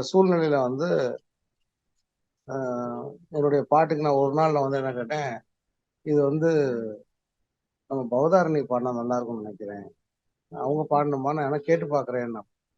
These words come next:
அப்ப பார்த்து ஒரு சின்ன பாப்பா கிராஸ் பண்ணி போகும்போது கூப்பிட்டு, "இவர் ஒரு பாட்டு பாடணும்னு நினைக்கிறாரு, கேக்குறாரு" அப்படின்னா,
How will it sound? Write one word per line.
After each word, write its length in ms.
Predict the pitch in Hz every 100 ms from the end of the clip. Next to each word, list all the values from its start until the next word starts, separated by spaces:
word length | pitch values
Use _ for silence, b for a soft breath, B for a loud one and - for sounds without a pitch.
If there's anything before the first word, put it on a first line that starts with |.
| _ _
அப்ப 220 | - 160
பார்த்து 340 | 160 180 180 175
ஒரு 140 | 156
சின்ன 240 | - 160 165
பாப்பா 680 | 147 143 170 170 139 120 117 _ _ _
கிராஸ் 280 | 143 147 143
பண்ணி 560 | 147 131 135 131 110 _ _ _ _ _ _ _ _ _ _ _ _ _
போகும்போது 500 | 147 139 123 156 -
கூப்பிட்டு, 640 | 190 - - - 127 - _ _ _ _ _ _ _ _ _
"இவர் 180 | 156
ஒரு 160 | 151 143
பாட்டு 260 | 151 165 170
பாடணும்னு 500 | 151 143 147 143 131
நினைக்கிறாரு, 560 | 131 135 127 117 117 120 _ _ _ _ _ _ _
கேக்குறாரு" 480 | 139 135 139 117 120
அப்படின்னா, 460 | 117 110 110 117